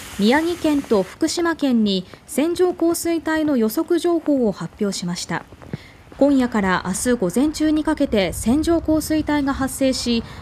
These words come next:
大雨災害の危険度が急激に高まる恐れがあるとしています。土砂災害や低い土地の浸水、河川の増水や氾濫に厳重に警戒してください。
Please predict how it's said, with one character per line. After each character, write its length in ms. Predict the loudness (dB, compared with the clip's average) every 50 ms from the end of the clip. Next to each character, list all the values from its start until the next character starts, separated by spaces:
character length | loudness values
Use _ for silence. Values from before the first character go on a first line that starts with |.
| -14 -8 0
大 220 | 2 2 4 4 2
雨 120 | 0 0 -2
災 220 | -2 -2 -2 0
害 220 | 0 0 0 2 2
の 120 | 2 0
危 100 | -2 -4
険 260 | -4 -2 0 2 2
度 100 | 2 2
が 280 | 2 0 0 0 -2 -4 -4
急 240 | -2 0 0 0 0
激 240 | -2 -2 -2 -2
に 140 | -2 -2 -2
高 240 | -2 -2 -2 0 0
ま 120 | 0 0
る 120 | 0 2 2
恐 240 | 0 0 0 0 0
れ 120 | 0 0
が 200 | 0 0 0 0
あ 40 | 0
る 100 | -2 -2
と 120 | -4 -6
し 80 | -6 -4
て 120 | -4 -4
い 100 | -2 -2
ま 160 | -2 -2 -4
す。 180 | -4 -4 -6 -8 -10 -16 -16 -14 -12 -10 -10 -10 -10 -12 -4
土 100 | -2 0
砂 140 | 0 0 0
災 200 | 0 2 2 2
害 240 | 2 2 2 2 2
や 120 | 2 0
低 260 | -2 -4 -2 0 0
い 60 | 0 0
土 140 | 0 -2
地 100 | -2 -2
の 100 | -2 -2
浸 280 | -2 -2 0 0 0 0
水、 280 | 0 -2 -2 -2 -2 -2 -6 -14 -20 -20 -20 -6 -2
河 120 | 0 0
川 180 | 2 2 2 2
の 200 | 2 2 2 0
増 240 | 0 0 0 0 0
水 300 | -2 -2 -2 0 0 0
や 80 | 0
氾 320 | -2 -2 -2 0 0 2 2
濫 100 | 2 2
に 300 | 2 2 2 2 0 -2 -2
厳 200 | 0 0 2 2
重 220 | 0 0 0 2
に 180 | 2 2 2 0
警 220 | -2 -4 -4 -4
戒 200 | -4 -4 -4 -4
し 80 | -4 -6
て 100 | -8 -8
く 100 | -6 -6
だ 100 | -6 -6
さ 200 | -4 -2 -2 -2
い。 120 | -2 -4